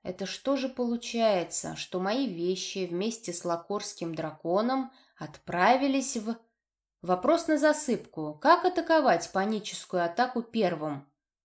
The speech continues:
Я подскочила к окну и с гулко стучащим сердцем выглянула на улицу как раз вовремя.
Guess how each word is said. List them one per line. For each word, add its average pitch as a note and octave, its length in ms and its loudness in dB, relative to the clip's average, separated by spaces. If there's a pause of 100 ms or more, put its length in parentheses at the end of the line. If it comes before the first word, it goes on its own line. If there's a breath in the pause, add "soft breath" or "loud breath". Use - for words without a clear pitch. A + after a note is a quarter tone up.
(120)
Я A#3 100 10
подскочила E4+ 680 4
к E4 80 0
окну D4+ 400 4
и C4+ 60 2
с G#3+ 80 -2
гулко A#3 280 -2
стучащим A3 640 -4
сердцем B3 580 -4
выглянула G3 600 -2
на F3+ 180 0
улицу F3 500 -2
как E3+ 240 -4
раз D#4+ 260 2
вовремя. F3+ 640 0